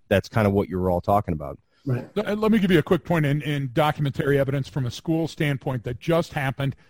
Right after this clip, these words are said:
Speaker 3: uh, uh, in Denver, Colorado. Uh, so a teacher, uh, has been arrested. You get the internet, you get the news, look it up. Teacher was arrested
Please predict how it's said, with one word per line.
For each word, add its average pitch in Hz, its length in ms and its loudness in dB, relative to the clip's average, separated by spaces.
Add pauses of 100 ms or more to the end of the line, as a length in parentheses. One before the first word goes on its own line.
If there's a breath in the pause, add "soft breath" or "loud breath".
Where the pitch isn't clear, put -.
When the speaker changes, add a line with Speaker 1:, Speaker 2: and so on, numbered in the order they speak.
(240)
Speaker 3:
uh, - 20 -8 (220)
uh, 135 320 0
in 135 240 2
Denver, 135 320 2
Colorado. 127 520 -2 (340 soft breath)
Uh, 151 260 6
so 147 240 4
a 139 60 4
teacher, 170 520 4 (180)
uh, 135 440 4 (100)
has 147 180 2
been 160 140 2
arrested. 143 580 4
You 160 400 -2
get 147 240 2
the 147 100 2
internet, 135 300 2
you 135 80 2
get 131 160 0
the 135 80 -2
news, 127 240 2
look 127 180 0
it 127 60 0
up. 113 140 -2 (380 soft breath)
Teacher 208 260 4
was 165 160 6
arrested 139 560 4